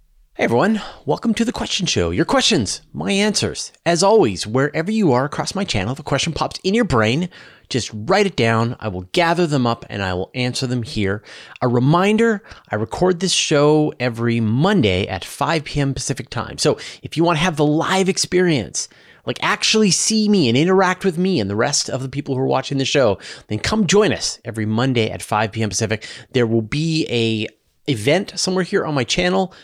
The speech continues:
Make sure you subscribe to the channel, you click on the reminder, and as I told you last week, I promise, promise, promise that YouTube will unfailingly remind you when this, uh, when the live show begins, and you won't have to,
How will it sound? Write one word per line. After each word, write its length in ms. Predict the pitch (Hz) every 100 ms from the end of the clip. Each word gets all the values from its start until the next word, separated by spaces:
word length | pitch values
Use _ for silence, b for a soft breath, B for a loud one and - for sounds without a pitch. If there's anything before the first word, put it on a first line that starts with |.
| B B _ _ _ _ _ _ 113
Make 140 | 120
sure 140 | - 104
you 20 |
subscribe 540 | - - - 208 240
to 80 | 214
the 80 | 214
channel, 420 | - 214 214 208
you 140 | 127
click 240 | - 202 208
on 100 | 208
the 100 | 196
reminder, 560 | 180 170 175 175 175 170 B B
and 200 | - 101
as 220 | - 117 113
I 200 | 107 - - - -
told 300 | - 196 160
you 100 | 180
last 340 | 185 180 -
week, 240 | 123 110 -
I 80 | 139
promise, 640 | - - - 190 202 202
promise, 420 | - - 185 180
promise 720 | - - 175 180 117 - - - B B B
that 180 | - -
YouTube 580 | 113 139 202 - 113 98
will 160 | 117 127
unfailingly 1120 | 151 147 - - 262 269 226 131 107 98 98
remind 640 | 127 143 160 175 196 175
you 300 | 107 85 82 B B B
when 560 | 104 123 143 120 101
this, 400 | 95 104 - - -
uh, 240 | 98 95 95
when 160 | 101
the 80 | 95
live 300 | 98 98 104
show 160 | 107 87
begins, 560 | 95 101 113 87 82
and 180 | - 92
you 80 | 95
won't 140 | 92
have 100 | 95
to, 100 | -